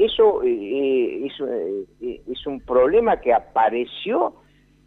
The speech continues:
en los últimos años, no era una característica de la provincia de La Pampa, ni forma parte de la historia de la provincia de La Pampa. Entonces, bueno, está, eh, son asentamientos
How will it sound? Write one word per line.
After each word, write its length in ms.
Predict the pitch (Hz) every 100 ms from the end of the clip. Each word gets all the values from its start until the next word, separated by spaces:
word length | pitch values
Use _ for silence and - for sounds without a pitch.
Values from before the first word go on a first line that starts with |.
| -
en 120 | -
los 160 | 98 -
últimos 420 | 123 110 95 98 -
años, 320 | 233 160 95
no 200 | 110 170
era 180 | 196 165
una 180 | 139 120
característica 1040 | - 117 117 - 107 104 143 - 117 - 113
de 100 | 104
la 120 | 101
provincia 520 | 98 101 113 110 110
de 60 | 98
La 120 | 95
Pampa, 360 | - 214 -
ni 140 | 120 107
forma 360 | - 127 113 95 _
parte 440 | 226 220 147 - 101
de 100 | 95
la 120 | 92
historia 460 | 85 - 104 101 95
de 60 |
la 100 | 82
provincia 460 | - 69 82 - 76
de 60 | 67
La 120 | - -
Pampa. 280 | - _ - _ _ _
Entonces, 360 | - 156 160
bueno, 300 | - - 110 - _ _
está, 500 | - - 127 127 104 -
eh, 100 | 101
son 280 | - 120 131
asentamientos 840 | 104 120 120 - 240 233 - 156